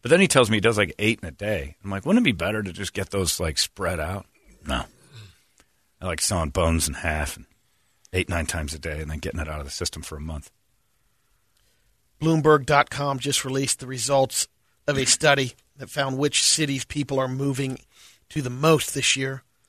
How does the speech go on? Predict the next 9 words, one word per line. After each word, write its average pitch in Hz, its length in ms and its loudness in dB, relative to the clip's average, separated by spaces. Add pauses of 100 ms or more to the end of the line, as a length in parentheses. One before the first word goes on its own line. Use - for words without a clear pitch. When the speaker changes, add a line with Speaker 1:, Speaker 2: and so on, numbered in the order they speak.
(160)
Speaker 2:
and 127 120 -8
which - 200 -6
cities 120 280 -8
people 120 280 -10
are 120 60 -8
moving 123 320 -4
away 117 300 -4
from. 92 340 -10 (1040)
Speaker 1:
Tucson. 127 480 6